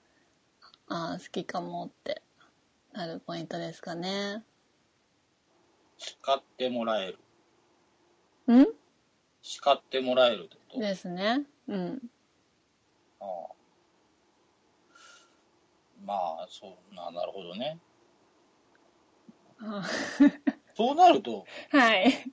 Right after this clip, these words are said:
Speaker 2: 年上が多くなるんじゃないの？
Speaker 1: うん、年下は無理です。
Speaker 2: あ、無理なの？
Speaker 1: 無理だと思います、多分。私の場合は。
Speaker 2: なるほど。
Speaker 1: そうですね。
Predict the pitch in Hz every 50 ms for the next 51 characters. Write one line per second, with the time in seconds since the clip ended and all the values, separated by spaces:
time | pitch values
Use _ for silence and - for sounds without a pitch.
0 | - _ _ _ _ - 160 151 147 170 185 165 190 180 190 190 180 180 185 185
1 | 190 160 127 107 95 90 85 82 - - - - - _ _ _ _ _ _ _
2 | _ _ _ - 269 214 202 202 196 - 254 254 269 - - 370 381 - - -
3 | 311 294 277 269 247 233 233 220 208 185 170 170 170 175 180 - - - _ _
4 | _ _ _ _ _ _ _ _ _ _ _ _ _ _ _ _ _ _ _ _
5 | 139 120 127 131 151 190 156 135 110 - - - - - 262 277 247 - - 220
6 | 240 220 - - - - - - 202 190 - - 185 185 185 185 202 208 214 220
7 | 226 233 240 254 240 - - - 190 - 190 175 - - - 285 - _ _ _
8 | _ _ _ _ _ _ _ _ _ _ _ - 196 - - 180 160 - - 165
9 | 165 156 156 208 208 196 165 165 165 160 - - - _ _ _ _ _ _ _
10 | _ _ _ _ _ _ _ _ _ _ _ _ _ _ _ _ _ _ _ _
11 | _ _ _ _ _ _ _ _ _ - 208 - 196 190 - 196 185 175 - -
12 | _ _ _ _ _ _ _ _ _ _ _ _ _ _ _ _ _ _ _ _
13 | _ _ _ - - 226 190 185 190 - - 190 180 170 175 175 185 214